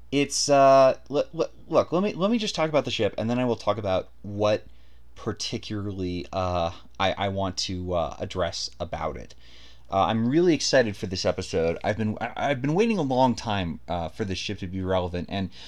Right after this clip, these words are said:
let, let, let's just dive in so I can gush about how much I love the Galgathon. Okay, so,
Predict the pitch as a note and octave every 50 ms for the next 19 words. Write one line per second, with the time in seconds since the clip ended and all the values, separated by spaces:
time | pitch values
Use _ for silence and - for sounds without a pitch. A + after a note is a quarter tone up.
0 | - - - - D3 - C#3 E3 A3+ A#3+ - - - - - - - - D4 C#4
1 | - - D#3 D3+ D#3+ D#3+ C3+ C#3 B2+ A#2 G#2+ F#2+ - A2 G#2 - A#2 G#2 G2 -
2 | G2+ G#2 G#2 - - F2+ G2 F#2 - - - G2 F#2 F#2 F2 F#2 E2+ D#2+ E2+ F2
3 | E2+ E2+ D#2 F2 D#2 D2 D#2 E2 - - - - - - - - - A#2+ - -
4 | - - - - C3 G2+ - -